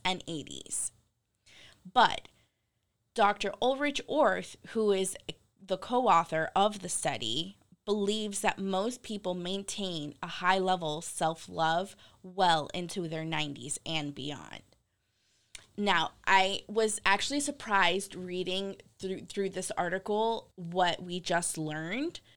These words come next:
especially that the fact that self-love doesn't really peak until you're way much older. And here I thought that at the age of thirty-one,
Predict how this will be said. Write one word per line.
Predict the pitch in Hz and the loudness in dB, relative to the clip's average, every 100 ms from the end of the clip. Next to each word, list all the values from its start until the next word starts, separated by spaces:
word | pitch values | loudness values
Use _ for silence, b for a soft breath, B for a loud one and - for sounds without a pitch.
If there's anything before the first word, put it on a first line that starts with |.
| - | -10
especially | - - 202 202 202 208 202 208 | -8 2 2 2 0 0 -2 -2
that | 190 175 165 - - | 2 4 4 -2 -6
the | 185 175 | -6 -6
fact | - 170 170 170 - | 0 4 4 2 -4
that | 175 160 165 151 - _ - | 0 2 2 -2 -12 _ -8
self-love | - 214 214 - 196 175 175 160 165 - - 185 | -2 4 4 2 -6 2 2 2 -4 -12 -20 0
doesn't | 233 233 254 | 4 4 2
really | 233 208 | -2 -2
peak | 196 - - 185 147 - - | -4 -8 -6 -6 -8 -12 -4
until | 180 175 196 175 | -4 -4 -4 -2
you're | 165 175 175 170 | -4 -4 -4 -4
way | 175 185 175 | -2 0 0
much | 165 156 - | -2 -4 -4
older. | 165 156 147 | -6 -4 -4
And | - 156 165 B B B | -4 -6 -8 B B B
here | 233 262 | 0 4
I | 262 254 | 4 4
thought | - 185 170 - | 0 2 2 2
that | 165 143 - | -2 -2 -4
at | 175 160 | -4 -2
the | - 196 | 0 0
age | 220 220 | 0 0
of | 220 | -2
thirty-one, | 254 262 269 285 339 254 202 180 190 | 0 0 0 0 4 6 6 4 -4